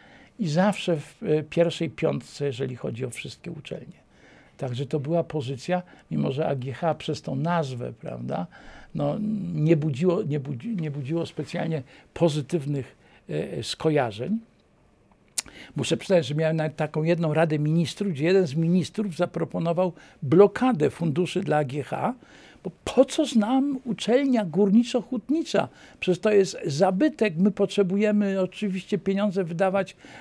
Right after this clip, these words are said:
na nowoczesne. No ale tu chwała Bogu, że pan premier Buzek, mm, doskonale znał, czym jest akademia i tylko powiedział: „Mirek, powiedz coś tam” i tak dalej. I to się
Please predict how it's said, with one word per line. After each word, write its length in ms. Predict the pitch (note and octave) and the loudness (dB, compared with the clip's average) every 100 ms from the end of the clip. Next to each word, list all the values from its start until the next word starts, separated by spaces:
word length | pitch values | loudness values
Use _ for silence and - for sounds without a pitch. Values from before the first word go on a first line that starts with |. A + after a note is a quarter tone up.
| - | -4
na 340 | D#3 F3 G3+ A3 | 2 2 2 4
nowoczesne. 840 | F3 G3 A3 - C4+ - E3 - - - - - - | 4 6 2 4 4 4 -4 -6 -8 -20 -20 -20 -6
No 100 | D3 | 4
ale 140 | F3 F#3+ | 6 6
tu 140 | G#3+ | 4
chwała 260 | - E3 C#3 | 0 0 0
Bogu, 340 | B2 D#3 D#3 | 0 -2 -2
że 140 | A#2 B2 | -6 -8
pan 180 | A#2 | -8
premier 380 | A2+ C#3 C#3+ A2+ | -6 -4 -2 -4
Buzek, 420 | A#2 D3+ B2+ - - - - - - | -6 -4 -4 -6 -12 -20 -20 -20 -8
mm, 400 | D#3 D3 F3 C#3 | -4 -2 -2 -2
doskonale 640 | C3+ C3 - C#3+ D#3 D3 B2 | -2 -4 -4 -2 0 -2 -4
znał, 340 | - D#3 C#3+ | -2 -2 -2
czym 240 | - D#3 | -4 -4
jest 140 | C3+ C3 | -4 -4
akademia 600 | - B2+ C#3+ G3+ F#3+ E3+ | -4 -2 0 2 2 0
i 100 | D3 | -4
tylko 180 | - - | -8 -8
powiedział: 320 | D3 C3+ C3+ | -4 -4 -2
„Mirek, 240 | D#3 C3+ | 0 -2
powiedz 520 | - C#3+ E3+ C#3 - | 0 2 2 0 -4
coś 260 | - B2+ - | -6 -6 -6
tam” 200 | A#2+ B2 G2+ - - - | -8 -8 -10 -16 -16 -10
i 80 | |
tak 200 | - B2+ | -4 -2
dalej. 460 | A#2 C3 D3 G3+ G3+ | 0 -2 0 -4 -6
I 60 | B2 | -6
to 140 | A#2+ | -6
się 240 | - C3+ | -2 -4